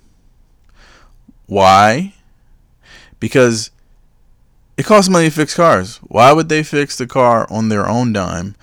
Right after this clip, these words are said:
when they can eventually find some sucker that's gonna fall for it? Some, somebody that's not gonna be, um,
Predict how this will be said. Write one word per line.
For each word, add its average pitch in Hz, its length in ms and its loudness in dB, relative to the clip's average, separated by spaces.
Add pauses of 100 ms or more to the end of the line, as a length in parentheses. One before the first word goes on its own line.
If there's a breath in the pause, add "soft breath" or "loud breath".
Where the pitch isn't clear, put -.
(280 soft breath)
when 104 160 -8
they 113 160 0
can 117 180 -6
eventually 107 640 -6
find 90 440 -8
some 101 340 -8
sucker 117 440 -2
that's 92 220 -4
gonna 92 280 -10
fall 98 300 -2
for - 300 -14
it? - 120 -16 (440 soft breath)
Some, 117 380 -8
somebody 110 400 0
that's 95 160 -4
not 95 200 -8
gonna 98 200 -12
be, 98 440 -12 (720 soft breath)
um, 95 540 -4